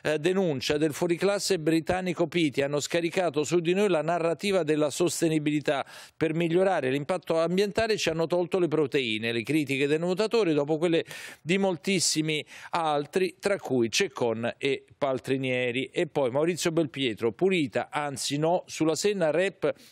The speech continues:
si smentisce in sedici pagine". Poi "Il trionfo dell'ideologia è donna, corre tra le donne, ma si finge, eh, trans". Il titolo sugli Stati Uniti, eccolo qui,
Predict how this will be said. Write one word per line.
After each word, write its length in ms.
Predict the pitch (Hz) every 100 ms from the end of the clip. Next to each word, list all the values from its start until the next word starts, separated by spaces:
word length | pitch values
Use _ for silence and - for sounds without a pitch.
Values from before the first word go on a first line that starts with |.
| -
si 180 | - 202
smentisce 720 | 175 226 208 135 107 - 135
in 240 | 143 139 -
sedici 600 | - 151 135 139 - 127
pagine". 500 | 127 113 110 127 143
Poi 200 | 151 127
"Il 80 |
trionfo 360 | - 151 139 147
dell'ideologia 680 | 143 151 156 180 202 165 143
è 40 |
donna, 340 | 143 156 135 127
corre 260 | 170 151
tra 140 | 151 185
le 80 |
donne, 440 | 185 135 120 131 139 - - -
ma 180 | 180 180
si 200 | - 180
finge, 560 | - 127 120 120 127 -
eh, 260 | 127 131 -
trans". 580 | 127 123 123 - 131 123 - - - -
Il 340 | 151 175 175
titolo 500 | 214 220 196 185 180
sugli 360 | 160 190 190 190
Stati 260 | - 190 180
Uniti, 400 | 185 170 131 160
eccolo 380 | 175 180 180
qui, 280 | 156 160 147